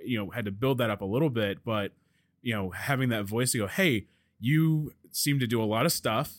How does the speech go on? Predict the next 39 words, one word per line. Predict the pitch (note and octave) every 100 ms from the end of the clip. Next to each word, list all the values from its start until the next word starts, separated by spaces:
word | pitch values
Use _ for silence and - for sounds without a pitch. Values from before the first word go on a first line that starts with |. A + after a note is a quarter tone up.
| -
You | G#2+
have | A#2+ G#2
a |
great | F#2+ A#2
story," | - - C3+ C#3+ A#2
which | G#2+ A#2
I |
like, | A2+ A2 F#2
you | B2
know, | G#2+
you, | G#2+ B2
what | A2+ B2
you |
mentioned | A#2 A2 A2 G2+ G2
a |
little | A2+ A2
bit | G2+
ago | G2+ G2
about, | G2 G#2+
like, | G#2 F#2+ - - -
they, | A2+ A2+
they're | G#2 G#2+
tea | - D#3+
connoisseurs | C#3 A2 - G#2+ F#2+ F#2 F2
or | G2 F#2+ - - -
they're, | G#2+ G#2+
they're | G2+
hypnotherapists. | C#3 C#3 B2+ A#2 C3 A#2 F#2+
Like, | A2+ G#2+
that's | A2
something | C3 A2+ G#2+
we | G2+
talk | A2 F#2+ -
a |
lot | G#2+ G2+
with | F2+ F#2
Michael | A2 C#3 A2
is, | F#2+
like, | G2+ F#2+